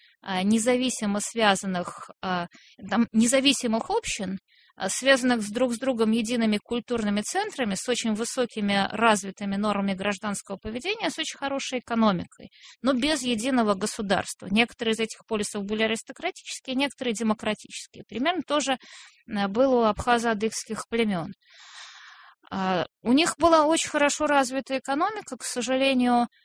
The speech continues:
э, все, э, обоз-, все наблюдатели, э, отмечали, что когда на Северный Кавказ, на эти места пришли казаки,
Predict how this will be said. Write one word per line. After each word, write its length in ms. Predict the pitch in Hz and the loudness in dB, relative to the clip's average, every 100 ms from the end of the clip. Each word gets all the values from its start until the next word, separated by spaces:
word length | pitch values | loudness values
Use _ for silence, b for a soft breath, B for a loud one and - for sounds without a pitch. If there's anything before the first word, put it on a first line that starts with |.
| b b - | b b -6
э, 140 | 208 196 | -6 -4
все, 420 | - - 269 262 | -4 -2 2 4
э, 180 | 226 202 - _ | 4 2 -4 _
обоз-, 560 | - 190 202 208 233 226 - | -10 -6 -2 0 -2 -4 -12
все 400 | - - - 247 | -8 -6 -2 2
наблюдатели, 800 | 226 220 247 254 254 233 233 220 - | 2 2 2 2 2 0 0 0 -6
э, 60 | - | -10
отмечали, 720 | - 214 226 247 - 320 285 | -6 -4 0 0 2 2 2
что 260 | - - | -2 -6
когда 520 | 226 233 220 240 226 196 _ _ _ _ _ _ _ | -4 -4 2 4 4 2 _ _ _ _ _ _ _
на 260 | - 214 220 | 2 4 4
Северный 420 | 226 262 226 214 | 2 -2 -2 -2
Кавказ, 380 | 202 180 - 220 | -4 -4 -2 0
на 180 | 226 214 | 0 0
эти 160 | 196 | 0
места 380 | 202 208 - 196 | 0 0 0 -2
пришли 360 | 185 190 - 190 | -2 -4 -6 -8
казаки, 480 | - 202 226 - | -8 -6 -6 -4